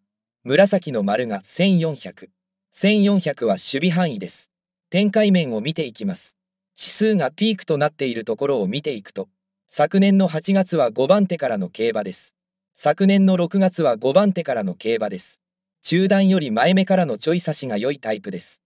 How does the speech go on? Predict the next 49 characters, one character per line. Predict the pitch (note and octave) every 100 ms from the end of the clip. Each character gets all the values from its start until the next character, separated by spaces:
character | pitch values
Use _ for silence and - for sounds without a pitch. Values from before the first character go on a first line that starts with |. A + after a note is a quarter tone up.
| _ _ _
展 | - F#3+ G3
開 | G3+ F#3+
分 | F#3+
析 | F#3+ F#3
シ | - - F#3+
ー |
ト | C3+
に | G2+
切 | F2+ A2+
り | B2
替 | A2+ G2
え |
ま | F2+
す。 | - - _ _ _ _
先 | - G3 G#3
行 | G#3+ G#3
力 | E3 C3
は | G#2+
二 | G2 D3+
十 | F#3 F#3
四 | D#3+ E3+
で | A#2+
三 | G#2 C3 C3+
位 |
で | G2+
す。 | F2+ - _ _ _ _ _ _ _ -
上 | C3
が | E3+
り | F#3+
指 | F3
数 | - F3
は | C#3+ G2
二 | F#2+ D#3
十 | F3+ F3
五 | C3
で | B2 A2
七 | G2+ B2+
位 | A#2+
で | F#2
す。 | - - _ _ _ _
ま | D3 F#3+
ず | F#3+
ま | F#3+
ず | D#3+
の | D3
先 | A#2+ D#3 F3
行 | F#3 F3
力 | C#3 A#2
で、 | G2